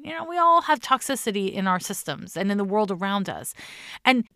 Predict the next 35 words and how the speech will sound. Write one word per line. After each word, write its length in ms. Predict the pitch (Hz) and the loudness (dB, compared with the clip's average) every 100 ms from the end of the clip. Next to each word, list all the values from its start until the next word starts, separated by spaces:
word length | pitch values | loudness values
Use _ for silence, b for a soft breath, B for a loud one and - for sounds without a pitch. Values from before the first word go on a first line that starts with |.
| - | -6
it's 180 | 349 311 | -2 4
not 160 | 294 - | 4 8
awesome, 640 | 202 302 - 220 208 254 - | 6 6 4 4 4 -2 0
but 160 | 214 254 | 2 2
it's 180 | 254 | 0
kind 160 | - - | -4 -6
of 80 | 466 | -8
part 280 | - 277 294 | -4 0 2
of 140 | 269 | 2
the 200 | 214 214 190 | 2 2 0
program 720 | - 247 226 190 139 156 165 | 0 2 2 0 0 -6 -16
here 460 | - - 180 147 139 - | -14 -4 -2 -2 -4 -6
as 180 | 175 | -4
a 40 | 165 | -6
human. 600 | - 135 139 113 185 185 | -8 -8 -6 -8 -12 -14
So 280 | - 294 247 - B B | -4 2 2 0 B B
looking 300 | 262 320 359 | -4 -2 -2
at 100 | 320 | -2
the 100 | 302 | -2
ways 280 | 233 226 226 | 0 0 0
in 80 | 208 | -2
which 180 | 196 - - | -2 -6 -2
our 240 | 214 208 | 0 0
relationship 580 | 190 190 226 - 214 208 | -2 -2 -2 -2 -4 -6
to 160 | - - | -8 -8
individualism 1040 | - 240 208 262 262 214 165 156 170 185 196 _ - | 0 2 2 0 -2 -4 -6 -6 -8 -10 -14 _ 0
is 320 | 233 214 - - | 2 0 -4 -6
toxic 540 | 165 147 - 240 - _ _ - | -6 -6 -6 -6 -8 _ _ -14
is 120 | 294 | -8
really 180 | 302 294 | -6 -2
valuable. 480 | 294 302 165 160 - _ - | -2 -2 -6 -8 -10 _ -8
It's 140 | 233 | -8
just 140 | 262 - | -6 -2
really 240 | 240 240 | 0 0
healthy 400 | 226 233 254 240 | 0 -2 -2 -8